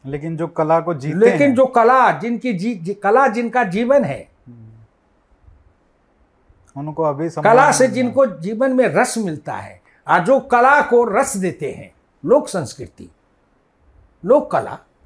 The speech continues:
Speaker 1: जो कोई देखे ना देखे, कोई फर्क नहीं
Speaker 2: कोई
Speaker 1: पड़ता।
Speaker 2: फर्क नहीं।
Speaker 1: हाँ।
Speaker 2: लोक नृत्य, लोकगीत,
Speaker 1: जीवन का
Speaker 2: लोक
Speaker 1: हिस्सा।
Speaker 2: नाट्य, <coughs> जिसमें गांव के लोगों को रस मिलता है।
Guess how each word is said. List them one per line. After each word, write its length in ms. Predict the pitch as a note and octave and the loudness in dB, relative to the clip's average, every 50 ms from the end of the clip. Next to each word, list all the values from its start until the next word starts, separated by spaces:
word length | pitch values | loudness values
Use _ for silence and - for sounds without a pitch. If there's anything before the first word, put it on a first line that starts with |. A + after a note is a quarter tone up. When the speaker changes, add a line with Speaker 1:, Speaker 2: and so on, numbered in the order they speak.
| - C3+ | -16 -8
Speaker 1:
जो 160 | C3+ E3+ E3+ | -6 -6 -4
कोई 200 | E3+ F#3+ F#3 F#3 | -2 -2 -4 -4
देखे 460 | D3 C3 E3 F3+ F3 - G3 G3+ G3+ | -2 -2 -2 -2 -2 0 0 0 0
ना 240 | F#3 F3+ F3 F#3+ F#3+ | 0 0 -2 -2 0
देखे, 320 | D#3+ F3+ F3 E3+ - F#3+ | 0 -2 -4 -2 -4 -6
कोई 240 | F#3 - F3+ G3 G3 | -2 0 0 0 0
फर्क 260 | - F3+ E3+ E3+ D#3+ | 0 2 0 0 0
नहीं 100 | D#3 D3 | 0 0
Speaker 2:
कोई 160 | - C4 D#4+ C#4+ | 4 6 6 6
Speaker 1:
पड़ता। 160 | - B3 C4 | 6 4 2
Speaker 2:
फर्क 140 | C4 B3 - | 2 0 -2
नहीं। 240 | A#3 G#3 A#3 D4 - - - _ _ _ | -4 -6 -6 -6 -8 -12 -20 _ _ _
Speaker 1:
हाँ। 300 | B2+ A#2+ A2+ A2+ - _ _ _ - | -20 -20 -20 -20 -20 _ _ _ -2
Speaker 2:
लोक 260 | D3+ G3+ A#3 A3+ A3+ | 2 4 4 4 2
नृत्य, 320 | G#3 G#3 A3 A#3 A3+ - _ _ _ _ _ _ _ _ _ _ _ _ _ _ _ _ _ _ _ _ _ _ - D3 | -2 -2 -2 -2 -4 -6 _ _ _ _ _ _ _ _ _ _ _ _ _ _ _ _ _ _ _ _ _ _ -14 -8
लोकगीत, 680 | D#3 F#3 G#3+ G#3+ - F#3+ D#3+ D3+ G3 G#3 A3+ A3+ - _ _ _ _ _ _ _ _ _ _ _ _ _ _ _ _ _ _ _ - - - - _ _ _ _ _ _ _ _ _ _ - C3+ | -4 -4 -4 -4 -4 -8 -8 -6 -6 -8 -8 -10 -14 _ _ _ _ _ _ _ _ _ _ _ _ _ _ _ _ _ _ _ -20 -20 -20 -20 _ _ _ _ _ _ _ _ _ _ -20 -18
Speaker 1:
जीवन 360 | B2 C3+ D#3+ D#3+ E3+ E3 E3 | -12 -10 -8 -6 -6 -6 -4
का 100 | E3+ E3 | -2 2
Speaker 2:
लोक 280 | F#3+ A#3+ C4 - - | 4 4 4 4 2
Speaker 1:
हिस्सा। 60 | A3 G#3 | 2 2
Speaker 2:
नाट्य, 480 | G#3 A3 A#3+ A#3 - - C#4 D#4 E4+ _ _ _ _ _ _ _ _ _ _ _ _ _ _ - | 2 0 0 -2 -6 -10 -12 -12 -12 _ _ _ _ _ _ _ _ _ _ _ _ _ _ 0
<coughs> 160 | - - - - - - - - - - _ _ _ _ _ _ _ - | 0 0 0 0 -6 -8 -10 -10 -12 -16 _ _ _ _ _ _ _ -8
जिसमें 560 | E3 G3+ D4+ C4+ - C4+ B3+ B3+ C4+ C#4 A3+ G3 | -2 0 0 0 0 0 2 2 2 2 2 2
गांव 220 | G3 G3+ B3 A#3 | 0 0 -2 -4
के 160 | A#3 A3+ A3 | -2 -4 -2
लोगों 340 | G#3 G3+ G3 F#3+ G3 G3 F#3+ | -2 -2 -2 -2 -2 -6 -6
को 180 | G3 G#3+ G#3 E3+ | -4 -4 -6 -6
रस 340 | G#2 A2 D#3+ F#3 - - | -4 -6 -6 -6 -6 -8
मिलता 360 | E3+ C3+ B2 A2 G#2 - - - | -10 -10 -10 -12 -16 -18 -20 -20
है। 200 | - - - | -20 -20 -20